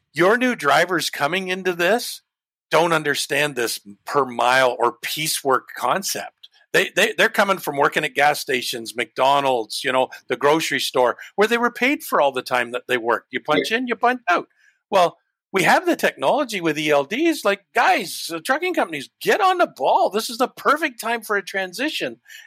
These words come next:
Speaker 1: And you, I, I know companies that are paying by the hour, and they're not having near the trouble of the turnover
Speaker 2: No,
Speaker 1: that we see with other
Speaker 2: absolutely not.
Speaker 1: carriers.
Speaker 2: No, absolutely not. It's, um,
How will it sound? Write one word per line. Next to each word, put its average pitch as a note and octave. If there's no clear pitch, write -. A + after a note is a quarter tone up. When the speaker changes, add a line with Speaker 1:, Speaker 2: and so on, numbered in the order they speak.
Speaker 1:
And E3+
you, G#3
I, -
I G#3
know B3
companies F#3+
that D3+
are F#3
paying A3+
by A#3
the A3+
hour, D#4
and E3
they're F3+
not F3
having D#3
near G#3+
the C#3
trouble B2+
of A#2+
the A#2+
turnover B2
Speaker 2:
No, G#2+
Speaker 1:
that A#2+
we A2+
see B2
with A2+
other A2+
Speaker 2:
absolutely E3
not. E3+
Speaker 1:
carriers. -
Speaker 2:
No, D#3
absolutely D3+
not. G#2+
It's, G#2
um, A2